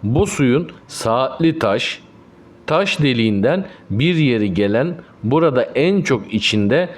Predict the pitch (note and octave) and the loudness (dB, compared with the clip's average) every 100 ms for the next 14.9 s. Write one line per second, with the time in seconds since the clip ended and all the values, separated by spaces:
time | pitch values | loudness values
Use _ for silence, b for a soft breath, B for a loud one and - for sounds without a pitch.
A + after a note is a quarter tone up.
0 | B - C#3 G3 F3 B2+ A2+ G#2 G2+ G2 | B -4 -2 0 0 2 0 0 0 2
1 | C#3 C#3+ C3 A#2+ A#2 A2+ B2 G#2 E2+ D2+ | 0 0 0 0 0 0 0 0 -2 -4
2 | - - - - - - - - - - | -10 -20 -20 -20 -20 -20 -20 -20 -20 -20
3 | - - - - - - B B B B | -20 -20 -20 -20 -20 -20 B B B B
4 | - C#3+ G3+ - - C#3+ G#2+ D2 - - | -6 -4 -4 -4 -4 -2 -2 -4 -16 -14
5 | - A2+ - D#3+ - - - - - - | -6 -4 0 0 -2 -8 -16 -20 -20 -6
6 | - F#3 - - A2 G#2 - G2+ F#2+ G2 | -2 -2 -6 -4 -2 -2 -2 -2 0 0
7 | G2 G2 C3 F3 A2+ F2 C#3+ C3+ A#2+ - | 0 0 0 0 -2 -2 -2 0 -2 0
8 | B2+ G#2 - G2 E2 D2 - - - - | 0 0 0 0 0 -4 -8 -20 -20 -20
9 | - - - - - - - B B B | -20 -20 -20 -20 -20 -20 -20 B B B
10 | B - E3 F#3+ D#3 C3+ B2 G#2+ G2+ C3+ | B -2 0 2 0 2 2 2 2 0
11 | C#3 G2 G#2 C3+ A#2 C3 C#3 G#2 F#2 A2 | 0 0 2 0 0 0 0 -2 -2 0
12 | G2+ F#2 F2 F2 D#2 E2 - - - - | 2 0 0 -2 -2 -4 -6 -20 -20 -20
13 | - - - - - - - - B B | -20 -20 -20 -20 -20 -20 -20 -20 B B
14 | B - - F3 G3 E3+ B2 C#3+ F#3+ | B -12 -2 0 2 2 2 0 -2